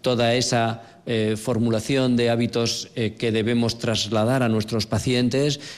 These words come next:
eh, lo realizan fundamentalmente las enfermeras de la unidad del dolor, lo hacen con total satisfacción y, eh, creo que es lo que componen el resultado global de un paciente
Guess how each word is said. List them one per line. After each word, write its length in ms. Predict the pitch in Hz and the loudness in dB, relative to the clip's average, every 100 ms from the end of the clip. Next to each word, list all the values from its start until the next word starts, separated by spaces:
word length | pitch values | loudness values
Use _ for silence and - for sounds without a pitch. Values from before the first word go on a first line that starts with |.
| - | -6
eh, 60 | 113 | -2
lo 180 | 110 | 0
realizan 360 | 107 104 117 107 | 2 0 0 0
fundamentalmente 800 | 123 110 107 101 107 110 107 107 | 0 0 2 2 2 2 2 2
las 180 | 104 104 | 0 0
enfermeras 540 | 107 110 107 110 107 | 0 0 0 2 0
de 80 | 120 | 0
la 160 | 107 113 | 0 2
unidad 260 | 104 104 | 2 2
del 140 | 110 101 | 2 2
dolor, 320 | 110 156 190 | 2 2 2
lo 220 | 135 101 | 0 0
hacen 260 | 104 107 101 | 0 0 0
con 300 | 101 98 98 | 0 2 0
total 240 | 98 104 | 0 -2
satisfacción 880 | - 104 107 - 98 127 143 160 160 | -2 -2 -4 -4 -4 -2 0 0 -2
y, 300 | - 139 151 147 - - | -2 0 0 -4 -14 -6
eh, 880 | 117 107 101 101 98 98 98 98 95 | -2 0 2 2 2 2 2 0 -2
creo 240 | - 107 113 | -2 0 0
que 120 | 117 | 0
es 200 | 104 - | -2 0
lo 180 | 110 104 | -2 0
que 300 | 117 - - | -4 -6 -4
componen 560 | 107 98 120 117 123 | -2 0 2 2 2
el 260 | 117 110 110 | 2 2 0
resultado 480 | 110 - 104 113 117 | 0 0 0 0 2
global 480 | 117 107 123 123 101 | 2 2 2 2 0
de 140 | 113 | 0
un 260 | 117 117 110 | 2 0 0
paciente 560 | 107 110 107 117 110 | -2 -2 0 0 -2